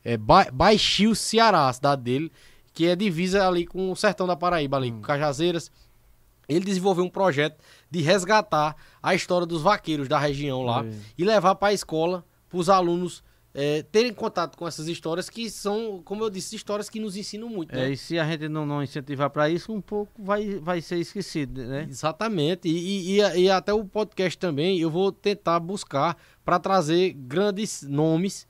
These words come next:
Speaker 1: da poesia, dos vaqueiros, né, que estão idosos, e que eles fiquem eternizados aqui numa conversa como essa.
Speaker 2: Com certeza.
Speaker 1: Eh, Leonardo Bastião,
Speaker 2: Eita.
Speaker 1: eu, eu mandei até pra sobrinha dele hoje o link da live de hoje,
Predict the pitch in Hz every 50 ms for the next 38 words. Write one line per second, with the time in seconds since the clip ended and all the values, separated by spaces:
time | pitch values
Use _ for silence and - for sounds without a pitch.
0 | _ _ _ _ _ _ _ 123 156 165 165 175 180 175 160 131 113 135 156 165
1 | 165 160 151 135 120 98 101 113 - _ 123 120 120 123 143 151 147 135 123 165
2 | 156 143 - - 156 156 160 160 156 156 - - _ _ _ _ _ _ 120 139
3 | 165 151 123 139 - - 196 220 202 190 - - 208 220 247 226 180 160 165 196
4 | 202 156 160 113 - - - _ _ _ _ _ _ 160 170 - 208 214 220 220
5 | - - 226 - - 190 202 202 196 - 220 214 220 220 190 165 180 180 160 180
6 | 175 - - 170 175 196 202 185 - 208 185 185 185 180 - - - 202 220 240
7 | 226 165 135 135 - - 127 - - - 120 110 - 165 156 143 139 113 139 156
8 | 196 208 208 208 196 180 180 202 196 - - 190 170 175 196 208 196 - _ -
9 | - - - - 117 143 190 202 202 - - - - - - - 170 185 185 220
10 | 220 208 214 202 220 190 208 208 - 226 208 208 214 208 185 185 180 180 160 156
11 | 170 165 165 160 139 156 156 151 156 151 139 131 131 127 143 175 185 156 110